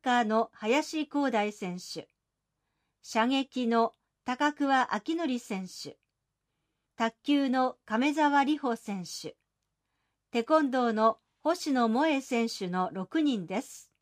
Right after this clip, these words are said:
田村大さんのプロフィール。アーティスト、東京都生まれ。二千十六年にアリゾナで開催された似顔絵の世界大会、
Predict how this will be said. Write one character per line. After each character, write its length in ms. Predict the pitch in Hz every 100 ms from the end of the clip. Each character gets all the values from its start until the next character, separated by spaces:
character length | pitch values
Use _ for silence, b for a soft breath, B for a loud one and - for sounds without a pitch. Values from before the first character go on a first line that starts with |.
| _ _ _ _ _ _ _ _ _ _ _ _ _ _ _ _ _ _ _ _ _ -
田 140 | 302
村 300 | 320 269 240
大 240 | 247 262
さ 200 | 262 233
ん 120 | 202 190
の 260 | 202 - -
プ 120 | 208
ロ 160 | 285
フ 80 | 320
ィ 200 | 285 233
ー 40 | 156
ル。 160 | - _ _ _ _ _ _ _ _ _ _ _ _ _ _ _ _ _ _
ア 160 | 247 285
ー 40 |
テ 160 | - 185
ィ 40 |
ス 160 | - -
ト、 120 | 131 - _ _ _ _ _ _ _
東 220 | 220 269 294
京 220 | 302 285
都 200 | 247 240
生 80 | 196
ま 200 | 165 151
れ。 180 | - - _ _ _ _ _ _ _ -
二 200 | 233 240
千 280 | 320 294
十 220 | 226 262 285
六 240 | 277 269
年 240 | 233 208
に 240 | 196 202 -
ア 120 | 190
リ 140 | 214 277
ゾ 120 | 311
ナ 140 | 285
で 120 | 262 254
開 200 | 240 240
催 240 | 233 226
さ 160 | - 208
れ 140 | 202
た 300 | - 190 185
似 200 | 180 214
顔 240 | 269 294 285
絵 120 | 262
の 140 | 247
世 200 | - 214
界 240 | 269 277 254
大 260 | 226 190
会、 360 | - 156 147